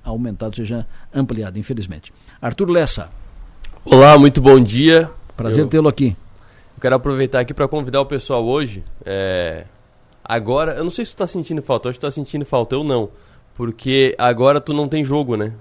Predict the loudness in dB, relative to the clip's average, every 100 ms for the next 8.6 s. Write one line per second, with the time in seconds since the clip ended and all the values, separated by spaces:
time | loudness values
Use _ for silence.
0 | -6 -2 0 2 0 -2 -2 -2 -2 -2
1 | -2 0 0 2 2 0 0 0 4 4
2 | 4 2 2 2 2 4 2 2 -2 0
3 | 0 2 4 6 6 4 4 2 0 -4
4 | -2 -2 -2 -2 -4 -4 -4 -2 0 0
5 | 2 2 0 -2 -2 0 0 0 -4 -2
6 | -4 -4 -2 0 2 0 -2 -6 -6 -6
7 | -6 -6 -8 -8 -6 -6 -6 -8 -8 -8
8 | -8 -4 -4 -2 -2 -4